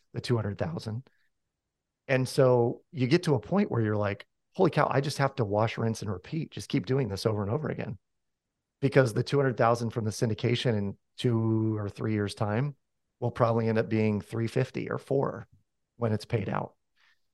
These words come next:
And now we've got even more to leverage into the next deal and the next deal and the next deal. So, you know, I'm sure lots of people have heard of the, the snowball. We effectively did that, but we did it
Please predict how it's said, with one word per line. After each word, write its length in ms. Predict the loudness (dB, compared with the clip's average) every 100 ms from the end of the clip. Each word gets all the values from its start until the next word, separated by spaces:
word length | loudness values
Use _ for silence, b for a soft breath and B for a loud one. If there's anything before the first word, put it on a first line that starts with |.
| _ _ _ _
And 160 | -2 4
now 180 | 6 6
we've 200 | 4 4
got 160 | 2
even 200 | 2 0
more 180 | 4 4
to 80 | 6
leverage 400 | 4 -2 -4 -4
into 140 | -2
the 100 | 0
next 280 | 0 -2 -4
deal 380 | -6 -6 -8 -8
and 100 | -2
the 40 | 0
next 260 | 0 -2
deal 180 | -6 -6
and 100 | -6
the 60 | -6
next 220 | -8 -8
deal. 280 | -8 -8 -14 _ _ _ _ _ _
So, 440 | 2 6 6 4 -2 -14 _ _ _ _ _ _
you 80 | 4
know, 120 | 6
I'm 80 | 6
sure 240 | 6 4
lots 280 | 6 4 4
of 80 | -2
people 440 | -4 0 2 0 -2
have 120 | 0
heard 180 | 0 0
of 60 |
the, 220 | -2 -4 -6
the 180 | -8 -8
snowball. 800 | -8 -4 4 4 4 0 0 -2 0
We 160 | 4
effectively 520 | 4 4 2 2 0 -2
did 340 | 0 0 0
that, 260 | -2 -4 -4
but 120 | -4
we 160 | -2 0
did 220 | 4 4
it 240 | 4 -2